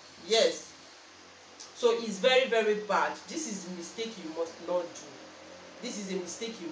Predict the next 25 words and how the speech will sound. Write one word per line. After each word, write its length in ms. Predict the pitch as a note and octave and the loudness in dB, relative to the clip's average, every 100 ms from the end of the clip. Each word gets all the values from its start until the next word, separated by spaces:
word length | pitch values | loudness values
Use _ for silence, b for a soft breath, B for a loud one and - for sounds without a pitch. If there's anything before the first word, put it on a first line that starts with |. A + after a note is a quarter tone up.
| D3+ | -6
must 180 | D3+ D3+ | -6 -6
not 180 | D#3+ E3+ | -4 -4
do. 500 | D#3 - - - - | -6 -14 -16 -16 -8
If 100 | G3 | 0
you 60 | G#3 | 4
are 120 | G3 | 6
not 200 | B3 C4+ | 8 8
ready 200 | B3 A#3 | 8 2
for 260 | - F#3 F3 | -2 0 0
it, 140 | F3+ - | -2 -4
you 60 | F#3 | 2
know 120 | G#3+ | 4
exactly 440 | A#3+ F3+ F#3+ F#3+ G3+ | 4 4 2 2 4
what 220 | F#3 F3 | 2 0
to 80 | - - | -2 -10
do. 80 | F#3+ E3 - - - - - - - - G3+ | -8 -8 -10 -14 -16 -18 -18 -18 -18 -6 4
My 120 | G3 | 4
people 220 | C4 F4 | 4 0
used 180 | D4+ - | -2 -2
to 40 | |
say 220 | F#3+ A3 G3+ | 2 2 2
prevention 560 | G3+ G3 A3+ A3+ - A#3+ | -2 -2 4 4 4 0
is 160 | F#3+ F3 | 0 -2
better 320 | F#3 F#3 F#3 | -2 2 2
than 160 | D3+ | 0